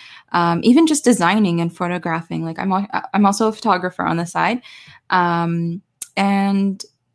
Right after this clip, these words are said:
yeah, and right now I'm working towards expanding my microblading, um, business into more, like, permanent makeup tattoos and, um, lash lifting, eyebrow lamination, all of that kind of stuff.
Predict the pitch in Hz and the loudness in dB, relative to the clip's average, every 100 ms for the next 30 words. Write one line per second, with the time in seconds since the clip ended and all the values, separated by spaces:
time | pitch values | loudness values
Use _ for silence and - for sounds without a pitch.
0 | _ _ 226 285 226 - 214 202 233 240 | _ _ 0 2 2 2 2 4 2 4
1 | 233 214 196 190 214 208 196 190 185 - | 4 4 2 0 -2 0 2 0 -2 -8
2 | - 175 190 202 202 202 208 226 233 247 | -6 -4 -2 0 0 -2 -4 -4 0 2
3 | 247 254 - 226 220 220 240 262 285 240 | 2 0 -4 0 0 0 0 0 -2 -2
4 | 196 - 185 185 185 180 180 - - - | -4 -4 -4 -2 0 2 0 -6 -20 -8
5 | 190 - 202 180 180 202 202 190 190 185 | -6 0 0 2 0 -2 -2 -4 -4 -4
6 | 185 180 185 170 175 160 160 - - _ | -2 0 -2 -4 -4 -4 -8 -14 -20 _
7 | - 170 160 160 160 156 156 165 - - | -4 -2 0 0 -2 -4 -6 -10 -14 -2
8 | 196 190 - 190 - 185 180 180 180 185 | 0 0 -2 -4 -4 -4 -2 0 -2 -2
9 | 160 175 180 180 175 175 175 175 - 175 | -2 0 0 0 0 0 -2 -4 -4 -2
10 | 175 175 175 175 - - 185 180 185 - | -2 -2 -4 -6 -6 0 0 0 -2 -2
11 | 240 240 254 294 | 0 -2 0 -4